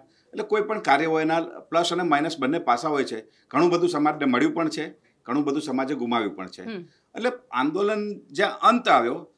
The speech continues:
Speaker 1: ત્યાંથી હજુ ઘણું બધું કરવાનું બાકી હતું, બાકી છે. જ્યારે સાથે મળીને આંદોલનની શરૂઆત કરી ત્યારે પણ અમારી ડિઝાઇન ક્લિયર હતી કે આપણે ક્યાં જવું, આ દેશના પાટીદારોને, કુર્મીઓને એક કરવા, પરંતુ ક્યાંક ને ક્યાંક એમાં ખામી રહી ગઈ છે.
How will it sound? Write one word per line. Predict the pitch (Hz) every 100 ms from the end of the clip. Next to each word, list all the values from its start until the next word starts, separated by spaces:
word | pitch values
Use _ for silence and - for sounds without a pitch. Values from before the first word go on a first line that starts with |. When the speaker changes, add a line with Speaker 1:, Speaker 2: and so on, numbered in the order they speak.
| _
Speaker 1:
ત્યાંથી | 175 175 196
હજુ | 147 180
ઘણું | 131 151
બધું | 156 160
કરવાનું | 175 131 127 135
બાકી | 110 95 95 85
હતું, | - 90 _ _ -
બાકી | 135 165
છે. | 143 - 139 107 78 - _ _ _
જ્યારે | 120 139
સાથે | 156 139 139
મળીને | 160 160 165 170
આંદોલનની | 143 156 156 160
શરૂઆત | - 143 156 151
કરી | 160
ત્યારે | 185 - - 135 165
પણ | 175
અમારી | 180 170 175
ડિઝાઇન | 151 131 156
ક્લિયર | 151 135 139
હતી | 123 156
કે |
આપણે | 151 156
ક્યાં | 156 156 165
જવું, | - 107 92 - _ -
આ | 120
દેશના | 143 147 156 160
પાટીદારોને, | 143 131 143 135 139 151
કુર્મીઓને | 139 123 131 123
એક | 131 -
કરવા, | 101 92 90 _ -
પરંતુ | 151 156 -
ક્યાંક | 156 156
ને | 165
ક્યાંક | 170 185 - _ _
એમાં | 143 147 -
ખામી | 127 190 196
રહી | 147
ગઈ | 123 117
છે. | 117 120